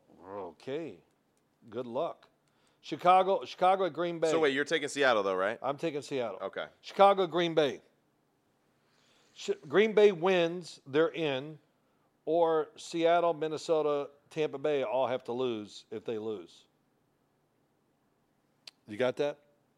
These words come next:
Speaker 1: That's a lot.
Speaker 2: Man.
Speaker 1: This is a
Speaker 2: I'm not even worried about the, all the other stuff.
Speaker 1: Doesn't
Speaker 2: I'm just
Speaker 1: matter
Speaker 2: like,
Speaker 1: who's gonna win the game.
Speaker 2: Yeah, and
Speaker 1: That's
Speaker 2: I
Speaker 1: what
Speaker 2: have
Speaker 1: you're
Speaker 2: a
Speaker 1: thinking.
Speaker 2: hard time picking this one.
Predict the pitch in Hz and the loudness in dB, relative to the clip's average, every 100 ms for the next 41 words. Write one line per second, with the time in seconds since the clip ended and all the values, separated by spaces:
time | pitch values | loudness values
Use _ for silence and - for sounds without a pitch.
0 | _ _ - 110 110 131 104 80 _ _ | _ _ -14 -8 -4 -2 -4 -8 _ _
1 | _ _ - 151 151 131 120 110 175 185 | _ _ 6 6 6 2 2 4 4 4
2 | 165 147 147 147 139 135 123 120 117 113 | 2 4 6 8 6 4 4 2 -2 -8
3 | - 123 123 120 123 120 120 110 - 107 | 0 4 6 4 2 2 2 -2 0 6
4 | 165 165 156 151 147 135 120 165 151 156 | 8 8 6 6 6 6 6 4 4 2
5 | 143 147 135 123 135 135 127 131 120 113 | 4 2 0 0 2 2 4 4 4 2
6 | 123 123 123 143 147 160 131 127 127 135 | 2 4 4 4 4 2 4 4 4 2
7 | 120 120 113 127 - 107 101 92 101 90 | 0 0 -2 -8 -8 -8 -8 -8 -8 -8